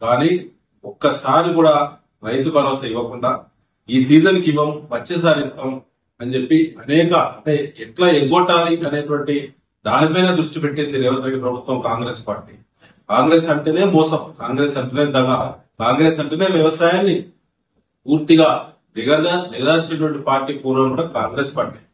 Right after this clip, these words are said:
కేసీఆర్ గారు వచ్చిన తర్వాతనే, రాష్ట్రం సాధించిన తర్వాతనే గత పదేళ్ల పాలనలో బ్రహ్మాండంగా వ్యవసాయాన్ని చాలా గొప్పగా తీర్చిదిద్దిన ఘనత ఇలా బీఆర్ఎస్ పార్టీకే దక్కింది. కానీ ఇవాళ రైతు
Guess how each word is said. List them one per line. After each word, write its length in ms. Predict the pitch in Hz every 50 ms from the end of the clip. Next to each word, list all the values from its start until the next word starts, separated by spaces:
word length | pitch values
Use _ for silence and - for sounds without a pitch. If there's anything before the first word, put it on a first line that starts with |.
| _ _ _ _ _ _ _ _ _
కేసీఆర్ 340 | 110 117 117 - 143 143 147 147
గారు 100 | 139 131
వచ్చిన 200 | 127 120 - 143 143 151
తర్వాతనే, 360 | 147 151 151 147 - 170 165 - 127
రాష్ట్రం 260 | 131 131 - 170 147 - 131
సాధించిన 340 | 127 127 151 151 143 147 - -
తర్వాతనే 380 | 151 151 151 151 156 165 180 185 180 180 180 - _ _ _ 123
గత 100 | 127 135 139 - -
పదేళ్ల 380 | 120 120 156 170 185 180 180 165 -
పాలనలో 460 | 160 156 151 151 151 151 151 156 151 151 151 - - -
బ్రహ్మాండంగా 680 | 107 107 120 131 151 170 180 180 180 180 175 165 139 - - - _ _ _ _
వ్యవసాయాన్ని 640 | 110 120 135 135 - 170 180 180 180 180 180 165 151 - - - - _ _ _ -
చాలా 160 | 127 123 127 120 120
గొప్పగా 380 | 120 117 - 170 165 165 165 - - - -
తీర్చిదిద్దిన 560 | 135 135 131 131 147 139 131 135 135 131 131 123 107
ఘనత 240 | 110 127 131 131 151 - - - - - _ _ - 113
ఇలా 120 | 113 113 104 104
బీఆర్ఎస్ 400 | 104 117 139 147 151 - - 127
పార్టీకే 260 | 131 - - 127 123 117
దక్కింది. 340 | 107 98 - 107 92 - - _ _ _ _ _ _ _ _ _ -
కానీ 220 | 120 131 143 147 147 143 139 - - _ _ _ _ _ -
ఇవాళ 180 | 120 131 131 131 123 120
రైతు 180 | 117 131 147 160